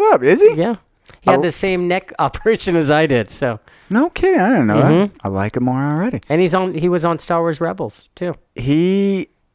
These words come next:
Speaker 1: invests in comics. He was on Howard Stern talking about, oh yeah, like, I mean, he, I think he owns wanted to say it was, like, the first appearance of Batman, and Howard Stern's like, "Where do you keep this?" It's like, "I'm not telling you that." Like, they're in a safe somewhere.
Speaker 2: Really?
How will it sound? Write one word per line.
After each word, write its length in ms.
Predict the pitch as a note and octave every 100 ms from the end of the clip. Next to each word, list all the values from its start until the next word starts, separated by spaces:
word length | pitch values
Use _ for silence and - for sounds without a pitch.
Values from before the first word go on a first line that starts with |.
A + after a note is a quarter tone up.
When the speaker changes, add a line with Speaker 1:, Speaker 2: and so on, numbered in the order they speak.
| _ _ _
Speaker 1:
invests 360 | B2+ A#2 G#2+ G#2+
in 80 |
comics. 480 | G2 F#2 D#2+ - - - _ _ _ G2+
He 80 |
was 120 | C3 B2+
on 120 | G#2+
Howard 260 | A2 A2
Stern 300 | - A2+ B2+ G#2
talking 280 | E2+ -
about, 160 | F2+ F2+
oh 100 | A2
yeah, 340 | A#2 G2+ G2 G2+
like, 280 | G2 F2+ - _
I 60 | G2+
mean, 220 | F#2 F2
he, 220 | F2 F#2+ -
I 60 | G#2
think 160 | G2
he 120 | F2+ F2+
owns 420 | F2 E2+ - - _ _ _ _ _ _ _ _ _ _ _ _ F#2
wanted 180 | A#2+ A#2
to 60 |
say 200 | - F2+
it 40 | D#2
was, 140 | D#2
like, 100 | D#2+
the 80 | -
first 320 | - F2 -
appearance 360 | - F2+ E2+ E2+
of 100 | -
Batman, 920 | C#2+ D#2 - E2 E2 E2 D#2+ E2 C2+ -
and 180 | D#2+ D#2
Howard 240 | F2+ E2
Stern's 260 | - G2 -
like, 180 | -
"Where 80 | D3+
do 60 | A3
you 140 | A#3+
keep 260 | - B3+ C#4+
this?" 260 | G#2 -
It's 120 | - -
like, 140 | -
"I'm 80 | F#2
not 200 | B3+ G3+
telling 320 | - - -
you 120 | A#2+ A2
that." 220 | - - _ _
Like, 180 | F#2 -
they're 160 | E2
in 80 | F#2
a 100 | E2
safe 400 | - - E2+ F2+
somewhere. 480 | - G2+ G2 G2+ F#2+
Speaker 2:
Really? 420 | D3+ G#3+ A#2+ F2+